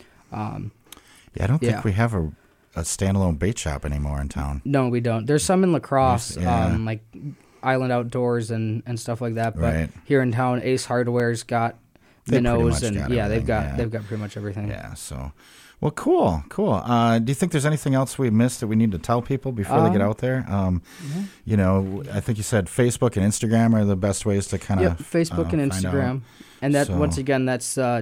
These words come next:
Speaker 2: W S U Fishing Club on Instagram and Winona State Fishing on Facebook.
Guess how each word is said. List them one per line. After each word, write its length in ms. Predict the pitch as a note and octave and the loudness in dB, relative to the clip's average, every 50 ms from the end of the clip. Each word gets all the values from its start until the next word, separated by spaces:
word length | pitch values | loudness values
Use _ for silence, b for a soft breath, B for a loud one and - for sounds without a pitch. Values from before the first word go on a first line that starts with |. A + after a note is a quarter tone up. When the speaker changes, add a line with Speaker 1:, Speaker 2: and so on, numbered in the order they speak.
| B2 | -2
Speaker 2:
W 300 | A#2 D3+ C#3+ C#3+ C#3+ D3 | -2 -2 0 2 2 2
S 180 | D3 C#3 - - | 2 0 0 0
U 80 | C#3+ C#3+ | -2 -2
Fishing 380 | - - D3 C3+ - D#3 D3+ | 0 -2 -4 -2 0 -2 -2
Club 360 | C#3 - D#3 C#3+ C#3 C#3+ C#3+ - - | 0 0 2 2 2 2 -2 -2 -2
on 160 | C3 C3 B2+ | -2 -2 0
Instagram 640 | G#2+ C#3+ D3+ - - C#3+ C#3+ D3 D3+ D3 C#3+ C#3+ C3 | 0 0 -2 -2 -2 0 2 2 2 4 2 2 0
and 220 | - B2+ B2 A#2+ | 0 0 0 0
Winona 300 | A#2 A#2+ B2 B2+ C3+ C#3 | 0 0 0 2 0 0
State 340 | C3 - - - C3 A#2 - | -2 -2 0 0 0 -2 -2
Fishing 580 | - - - C3+ B2+ - - D3+ D3 D3 D3+ D3 | -6 -6 -4 -2 -2 0 0 0 2 2 2 0
on 200 | - - B2+ B2 | 0 0 -2 -2
Facebook. 540 | A#2 - - C3+ C3 - - D#3 D3+ D3 | -2 -2 -2 -2 -2 0 0 0 0 0